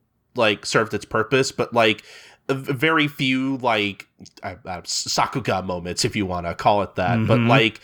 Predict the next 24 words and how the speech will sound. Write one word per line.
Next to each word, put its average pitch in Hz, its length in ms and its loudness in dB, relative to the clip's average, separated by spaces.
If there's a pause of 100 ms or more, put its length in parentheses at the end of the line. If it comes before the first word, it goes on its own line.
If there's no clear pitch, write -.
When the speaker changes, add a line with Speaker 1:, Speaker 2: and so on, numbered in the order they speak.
Speaker 2:
Say 107 320 0
it. - 180 -2 (220)
Speaker 1:
but 147 120 0
Speaker 2:
Bring 131 140 4
it 110 80 2
up. 110 220 -2
Speaker 1:
the, 151 240 0
Speaker 2:
Do 117 160 2
it. 117 100 -2
Speaker 1:
the, 143 180 2
the, 143 260 0
the 135 200 0
Yamcha 156 580 0
thing 131 540 2
with 135 160 2
him 139 300 0
running 131 300 4
through - 220 4
Speaker 2:
Oh, 151 140 4
Speaker 1:
the 151 60 2
Speaker 2:
there 165 320 4
it - 60 6
is. 156 220 0
Speaker 1:
forest, - 100 -20